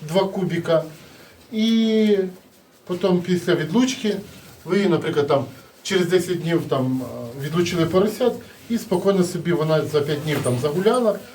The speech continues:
три-п'ять днів загуляла, ви її покрили і все.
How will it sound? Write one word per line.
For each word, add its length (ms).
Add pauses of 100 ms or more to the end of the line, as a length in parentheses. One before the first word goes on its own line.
(240)
три-п'ять 680
днів 220 (360)
загуляла, 500
ви 140
її 140
покрили 500
і 40
все. 260